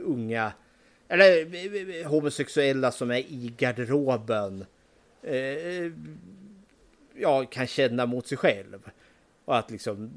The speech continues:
flörten han har med Lisa är ju liksom för att, ja men,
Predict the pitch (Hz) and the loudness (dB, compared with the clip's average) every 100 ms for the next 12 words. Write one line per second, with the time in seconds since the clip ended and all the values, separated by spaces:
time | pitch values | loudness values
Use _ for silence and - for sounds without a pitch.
0 | 160 - 131 120 - 120 113 110 120 117 | -18 -2 0 0 0 -2 -2 -2 0 2
1 | 110 110 127 131 120 - 117 110 104 101 | 0 -4 -6 -6 -8 -4 -2 0 -4 -8
2 | - 104 - 104 92 - - - - - | -10 -8 -6 -6 -8 -14 -18 -16 -18 -20
3 | _ - 127 107 101 98 | _ -8 -6 -6 -8 -12